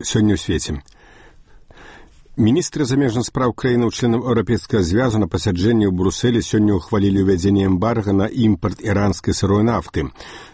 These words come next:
Новыя санкцыі прадугледжваюць неадкладнае спыненне імпарту іранскай сырой нафты і паступовае згортванне існуючых кантрактаў паміж Іранам і краінамі еўразвязу.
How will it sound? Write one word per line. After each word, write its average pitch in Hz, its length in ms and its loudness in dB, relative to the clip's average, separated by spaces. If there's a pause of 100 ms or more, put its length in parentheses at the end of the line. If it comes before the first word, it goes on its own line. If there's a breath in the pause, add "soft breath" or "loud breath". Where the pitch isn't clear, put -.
Новыя 143 320 2
санкцыі 123 480 -2
прадугледжваюць 107 880 0
неадкладнае 110 560 0
спыненне 110 640 0
імпарту 107 560 0
іранскай 98 400 -2
сырой 98 320 2
нафты 123 400 0 (480 loud breath)
і 147 160 2
паступовае 117 640 0
згортванне 104 720 0
існуючых 104 560 -2
кантрактаў 101 480 -2
паміж 98 320 0
Іранам 104 400 0
і 104 160 -4
краінамі 101 480 2
еўразвязу. 95 720 0